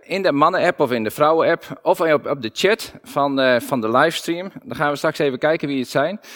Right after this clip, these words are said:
En zet er ook even bij wie het is. Want soms staan er dan namen, dan denk ik, dat weet ik natuurlijk wel, maar er zijn ook mensen thuis die dit misschien niet allemaal weten. En die zeggen: "Dat is een hele goede sporter, of dat is een hele goede zanger, of dat is een hele goede po-, politicus die heel goed kan spreken."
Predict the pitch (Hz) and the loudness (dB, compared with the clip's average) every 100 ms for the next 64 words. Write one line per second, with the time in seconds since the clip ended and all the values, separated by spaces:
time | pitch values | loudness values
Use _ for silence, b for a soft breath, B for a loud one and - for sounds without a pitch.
0 | B B - 139 196 196 190 208 196 165 | B B -6 0 2 2 2 2 0 2
1 | 156 160 139 95 143 170 151 95 - 135 | 4 4 2 -6 0 0 2 -2 -2 -2
2 | 180 175 - - - 151 151 120 113 139 | -2 -4 -10 -14 -2 0 2 2 4 4
3 | 165 160 123 113 123 127 135 - 113 104 | 2 0 -2 0 0 0 -4 -4 -4 2
4 | 113 139 139 147 143 135 147 135 127 135 | 2 2 0 0 0 2 2 2 0 0
5 | 147 143 147 - 135 135 135 113 110 104 | -2 -2 -4 -2 0 0 0 -2 -4 -6
6 | 117 110 180 160 156 156 151 156 180 - | -4 -2 2 0 0 0 2 0 -4 -8
7 | B B B - 131 131 127 160 165 170 | B B B -2 -2 0 0 0 2 0
8 | 170 175 160 - 185 165 120 110 143 139 | 2 0 0 0 2 2 2 0 0 0
9 | 151 175 - 175 147 - 190 175 117 120 | -2 -2 0 0 0 2 2 4 2 2
10 | 123 139 139 151 139 - 120 120 160 139 | 0 -2 0 0 0 -2 -10 -6 -2 -4
11 | - 165 120 _ 175 202 190 - 110 - | 0 0 0 _ 0 0 -4 0 -2 0
12 | 127 151 170 156 147 - 196 139 90 | 0 0 -2 -4 -6 0 2 2 0